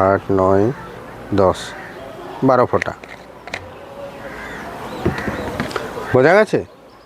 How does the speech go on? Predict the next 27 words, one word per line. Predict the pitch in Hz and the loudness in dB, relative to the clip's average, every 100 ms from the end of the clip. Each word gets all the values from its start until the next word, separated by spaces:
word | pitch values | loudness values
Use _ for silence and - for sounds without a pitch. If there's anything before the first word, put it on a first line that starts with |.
| - - | -18 -2
ব্যাপারটা | 117 143 - 147 | 2 2 2 2
কি? | 160 190 - - - - - - - 107 | 4 2 0 -14 -8 -6 -6 -8 0 4
ব্যাপারটা | 104 208 226 220 139 | 6 4 4 6 6
হলো | 120 139 - - - - 110 | 6 4 0 -14 -14 0 4
আমাদের | 135 190 220 180 139 | 6 8 6 6 4
যখন | - 202 214 214 - 165 | 6 6 6 4 0 2
এই | 190 190 | 4 6
ধরনের | 196 208 190 185 | 8 8 8 8
কোনো | 202 190 | 6 8
কেমিক্যাল | 143 165 - 202 175 | 6 6 8 8 8
বেস, | 165 165 - - - - - - - - - - - - - - - - | 8 8 4 -14 -20 -20 -14 -14 -14 -18 -20 -20 -18 -18 -16 -16 -14 2
পেস্টিসাইড | 135 - 156 165 147 127 | 4 6 4 6 6 8
হোক, | 131 - - - - - | 6 2 -8 -16 -16 2
ফাঙ্গিসাইড | 147 160 185 180 151 135 | 6 8 8 8 8 8
হোক | 139 - - - | 6 0 -6 2
বা | 220 208 | 4 6
কোনো | 190 - | 6 4
পিজিআর | 156 131 165 127 113 | 2 6 8 8 4
হোক, | 127 - - - - | 0 -6 -20 -20 0
সেটা | 175 220 202 | 4 6 6
যখন | 180 196 151 | 6 4 4
নষ্ট | 147 - 202 | 4 2 4
হয়ে | 131 | 6
যায়, | 127 143 | 6 6
এক্সপায়ার | - - 208 127 | 4 4 6 8
হয়ে | 120 | 6
যায়, | 135 | 6